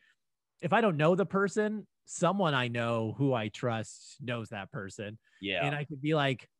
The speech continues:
Speaker 1: just hit a reference, you know, like, "Hey, is this person crazy? Are they cool?"
Speaker 2: Yeah.
Speaker 1: And if it's like, "Yeah, they're cool," I'm like, "Great." Um, I think the only ti-, I've had comics who have come and stayed with me and then not, just, like,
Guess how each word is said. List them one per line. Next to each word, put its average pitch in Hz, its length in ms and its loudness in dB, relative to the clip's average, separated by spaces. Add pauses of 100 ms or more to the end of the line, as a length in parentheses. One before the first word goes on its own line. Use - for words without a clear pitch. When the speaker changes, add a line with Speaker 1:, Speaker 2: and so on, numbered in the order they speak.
Speaker 1:
just 277 180 0
hit 233 140 4
a 233 60 2
reference, 170 500 0
you 120 80 -4
know, 117 140 -4
like, 127 180 -4
"Hey, 160 240 2
is 110 100 -4
this 139 140 -4
person 143 380 -4
crazy? 147 480 0
Are 120 120 0
they 131 140 -2
cool?" 143 360 0 (360)
Speaker 2:
Yeah. 175 160 -4
Speaker 1:
And 147 160 -2
if 131 120 -2
it's 160 200 -2
like, 151 180 2
"Yeah, 247 140 4
they're 214 100 2
cool," 180 240 6
I'm 170 80 2
like, 147 160 2 (180)
"Great." 113 420 -2
Um, 127 460 -2 (880)
I 143 60 2
think 175 200 2
the 202 140 0
only 190 300 0
ti-, 175 120 -2
I've 139 160 0
had 180 300 0
comics 165 500 0
who 120 380 0 (440)
have 143 280 0
come 165 340 0 (220)
and 143 180 -4
stayed 147 340 -2
with 143 160 -2
me 117 360 -6 (320)
and 135 140 -2
then 160 160 -2
not, 208 260 0 (420)
just, 175 220 -2
like, 185 260 -4